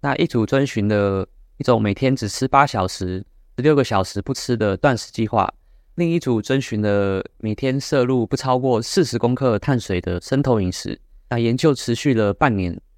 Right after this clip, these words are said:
参与者的心脏功能跟血流和其他指标。那研究发现，两组参与者都明显地改善他们的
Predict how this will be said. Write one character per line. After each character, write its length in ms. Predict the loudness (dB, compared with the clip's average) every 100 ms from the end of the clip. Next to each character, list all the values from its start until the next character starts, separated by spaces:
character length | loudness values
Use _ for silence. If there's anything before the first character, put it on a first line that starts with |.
| _
参 140 | 0
与 160 | 2 0
者 220 | 2 0
的 320 | 2 0 0
心 180 | -2 -2
脏 220 | 2 2
功 220 | 2 0 0
能 280 | 0 -2
跟 280 | -2 -2 -2
血 260 | -4 -2 0
流 260 | 0 0 -2
和 180 | 0 -2
其 160 | -2
他 160 | -2 -2
指 160 | -2 -2
标。 380 | 2 2 0 -6 -20 -20 _ -2
那 120 | 0
研 160 | 2 2
究 160 | 2
发 180 | 4 2
现， 300 | 2 0 0
两 180 | 0 0
组 420 | 0 0 0 -4 -8
参 220 | -4 0
与 80 | 0
者 160 | 0
都 480 | 0 0 0 0 -2 -4
明 180 | -2 0
显 160 | 0
地 80 | 0
改 200 | 0 0
善 200 | 2 0
他 120 | 2
们 120 | 0 2
的 360 | 0 0 -2